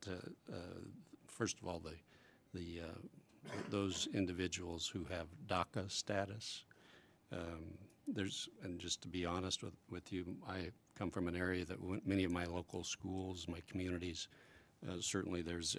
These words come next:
a, uh, I guess you could say, a higher level of concern, uh, uh, and fear, really, in a, in a large part of the population.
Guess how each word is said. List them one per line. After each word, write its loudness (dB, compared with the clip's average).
a, 0
uh, -4
I -8
guess 4
you -2
could -4
say, 2
a -2
higher 4
level -2
of -10
concern, 2
uh, -10
uh, -4
and -4
fear, 6
really, 2
in 2
a, -2
in -2
a -2
large 0
part 2
of 2
the -2
population. -2